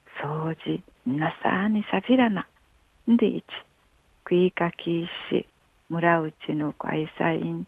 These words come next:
とか、役場の職員、組合、青年部、また吉野浦公園うて、日ぐるうくねえソウルスポーツクラブの方々が集まって、フィジ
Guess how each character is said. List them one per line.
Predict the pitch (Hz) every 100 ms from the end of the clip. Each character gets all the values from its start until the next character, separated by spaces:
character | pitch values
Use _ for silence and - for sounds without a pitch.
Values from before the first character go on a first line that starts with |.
| -
と | -
か、 | - 175 - - - _
役 | - 143 - -
場 | - 160
の | 170 180
職 | - - - 202
員、 | 190 185 _ _ _
組 | - 170 180 190 196
合、 | 196 208 - -
青 | 165 170 185
年 | 190 196 196
部、 | 202 214 _ _ _ _ _ _
ま | - 160
た | - 151
吉 | 151 - -
野 | 175 165 165
浦 | 165 - - - -
公 | 165 185 190
園 | 185 170 170
う | 196
て、 | - - _ _ _ _ _ _ _
日 | -
ぐ | 147 165
る | 165 165 175
う |
く | - 240
ね | 247 202 170 -
え |
ソ | -
ウ | - -
ル | -
ス | - - -
ポ | 147
ー | 156
ツ | - -
ク | -
ラ | 170 170 -
ブ | 180
の | 185 214 - - _ -
方 | - - 240
々 | 208 - -
が | - - 170 -
集 | 214
ま | 214
っ | 208
て、 | - 240 - _ _ _ - _ _ _ _ _ - - - -
フ | 185
ィ | 185 180
ジ | 175